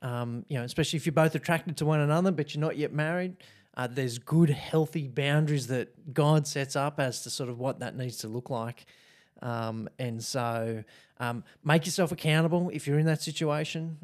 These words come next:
uh, to other people so that they can, uh, help you navigate those sort of, um,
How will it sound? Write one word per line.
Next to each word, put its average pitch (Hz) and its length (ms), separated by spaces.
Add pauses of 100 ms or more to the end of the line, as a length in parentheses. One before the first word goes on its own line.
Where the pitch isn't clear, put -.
uh, 127 280
to - 200
other 135 180
people 135 560 (300)
so 123 220
that 123 180
they 127 160
can, 120 640
uh, 113 240
help 147 300
you 139 180
navigate 127 540
those 123 280
sort 123 220
of, 120 320
um, 113 340